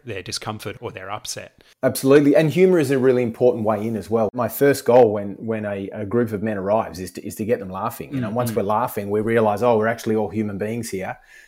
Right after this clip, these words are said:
Speaker 2: And then it's about switching gears from, from laughing into, into the more serious stuff around the circle. And it's interesting how some of us tend, well, a lot of us, I think, use humor as a way to, uh, disperse the, that energy. And I'm, I'm feeling,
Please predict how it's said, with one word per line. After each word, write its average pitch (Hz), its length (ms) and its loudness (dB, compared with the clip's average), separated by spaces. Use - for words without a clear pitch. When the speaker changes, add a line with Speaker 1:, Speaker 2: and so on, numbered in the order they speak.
Speaker 2:
And 113 200 0
then 131 240 4
it's 123 160 -4
about 113 240 2
switching 117 460 -2
gears 107 360 0
from, 104 400 -4
from 110 180 -2
laughing 113 460 0
into, 104 680 0
into 110 220 -8
the 107 140 -4
more 98 100 -8
serious 98 340 -8
stuff - 240 -8
around 98 220 -8
the 92 60 -12
circle. 101 400 -8
And 110 100 -8
it's 113 120 -8
interesting 127 420 -2
how 104 120 -4
some 110 220 -6
of 104 80 -6
us 101 120 -6
tend, 98 220 -14
well, 170 160 0
a 160 100 2
lot 196 80 4
of 143 100 0
us, 107 120 -6
I 104 80 0
think, 92 300 -12
use 110 200 0
humor 120 340 0
as 98 80 -4
a 107 60 0
way 104 220 2
to, 107 220 0
uh, 110 40 -4
disperse 127 600 4
the, 113 280 2
that 113 180 2
energy. 117 340 0
And 107 80 -6
I'm, 104 120 -10
I'm 107 160 -6
feeling, 117 540 2